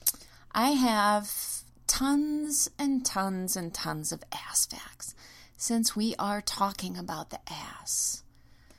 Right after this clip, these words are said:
those pretty asses, I did tell everybody to wear some pretty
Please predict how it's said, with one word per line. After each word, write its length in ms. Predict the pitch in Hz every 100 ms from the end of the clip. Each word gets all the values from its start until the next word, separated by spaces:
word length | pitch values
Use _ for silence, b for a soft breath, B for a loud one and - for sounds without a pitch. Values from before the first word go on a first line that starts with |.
| b b b -
those 220 | 180 175
pretty 320 | - - 185 -
asses, 600 | 170 170 - 190 190 -
I 120 | 208 196
did 180 | 233
tell 260 | - 262 -
everybody 420 | 202 190 196 208 226
to 340 | - 196 175
wear 920 | 170 180 180 165 151 156 92 233 285 - b b b b b b
some 300 | - - 202
pretty 360 | - - 285